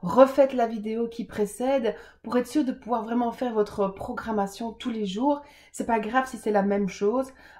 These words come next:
Euh, voilà, si vous êtes à court, euh, si vous savez pas vous télécharger, ben vous refaites aussi vous-même. Simplement, vous répétez vos phrases, euh, pour vraiment créer votre programmation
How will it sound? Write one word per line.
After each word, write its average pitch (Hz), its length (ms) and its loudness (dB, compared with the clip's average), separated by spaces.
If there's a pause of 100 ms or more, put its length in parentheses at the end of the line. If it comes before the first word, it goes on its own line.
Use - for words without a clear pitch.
Euh, 190 160 2
voilà, 185 220 0
si - 180 -10
vous 190 120 -6
êtes 196 140 -6
à 175 60 -4
court, 240 640 -4
euh, 185 60 0
si 185 120 -10
vous 190 80 -6
savez 180 240 -2
pas 262 240 2
vous 226 140 -6
télécharger, 196 600 -4 (340)
ben 208 100 6
vous 196 100 0
refaites 247 300 -2
aussi 220 280 -2
vous-même. 214 560 2 (260)
Simplement, 214 480 2
vous 226 160 -6
répétez 247 680 2
vos 208 180 -4
phrases, 202 840 2 (380)
euh, 180 140 0
pour 196 240 -6
vraiment 247 640 0
créer 254 320 0
votre 226 200 -6
programmation 202 720 -4